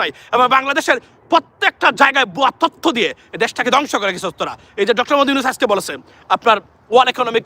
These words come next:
আব-, ফোরামের স্টেজে যত তথ্য স্ট্যাটিস্টিক্স ছিল, যেগুলো আমি দুই থেকে তিন বছর আগে থেকে বলছি যে আওয়ামী লীগের একটা তথ্য সঠিক নয়।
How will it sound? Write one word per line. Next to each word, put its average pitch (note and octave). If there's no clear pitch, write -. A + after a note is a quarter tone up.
আব-, G3+
ফোরামের A3
স্টেজে F#3
যত A3
তথ্য B3
স্ট্যাটিস্টিক্স C4+
ছিল, F#3+
যেগুলো G#3
আমি A#3+
দুই G#3+
থেকে C#4
তিন D4
বছর C#4
আগে G#3+
থেকে G3+
বলছি F3
যে -
আওয়ামী A3+
লীগের C4+
একটা -
তথ্য D#4
সঠিক C4
নয়। E3